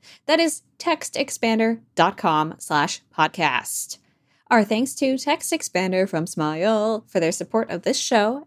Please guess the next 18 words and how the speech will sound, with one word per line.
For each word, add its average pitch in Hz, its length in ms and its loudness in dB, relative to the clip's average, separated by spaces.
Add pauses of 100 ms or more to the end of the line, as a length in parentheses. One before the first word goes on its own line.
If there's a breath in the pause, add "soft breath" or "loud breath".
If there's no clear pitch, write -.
and 277 400 2
of 285 160 -2
Relay 254 440 0 (140)
F 175 220 0
M. 208 1160 2 (1700 loud breath)
All 175 320 2
right, 202 640 0 (460 loud breath)
we're 185 160 4
back 214 400 0
at 247 160 2
it 254 140 0
again 254 360 0
in 175 120 -2
the 180 80 -2
metaverse, 180 800 -4
folks. 190 480 0
Last 294 400 0
month, 202 320 0